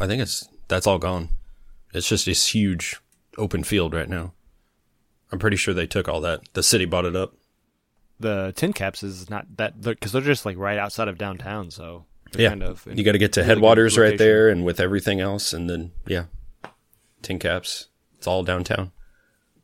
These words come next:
Speaker 1: So it's pretty cool.
Speaker 2: All right. You got your beers checked in, ready to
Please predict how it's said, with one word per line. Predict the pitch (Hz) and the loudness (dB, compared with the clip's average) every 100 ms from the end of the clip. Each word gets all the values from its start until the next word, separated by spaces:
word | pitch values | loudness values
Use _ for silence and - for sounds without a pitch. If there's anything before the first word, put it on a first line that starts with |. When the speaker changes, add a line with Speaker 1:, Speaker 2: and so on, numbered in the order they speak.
| - | -20
Speaker 1:
So | - 98 | -10 -4
it's | |
pretty | - 95 | -2 -2
cool. | 98 - - - _ - - - - | -4 -8 -18 -20 _ -20 -20 -20 -10
Speaker 2:
All | 90 | -8
right. | 76 - | -6 -2
You | 110 | 2
got | |
your | 104 104 101 - - - | 4 4 2 -6 -20 0
beers | 131 120 120 - | 4 4 4 0
checked | - 123 _ 139 | -2 -4 _ 4
in, | 135 135 | 6 4
ready | 135 131 | 2 2
to | 127 127 | 0 -2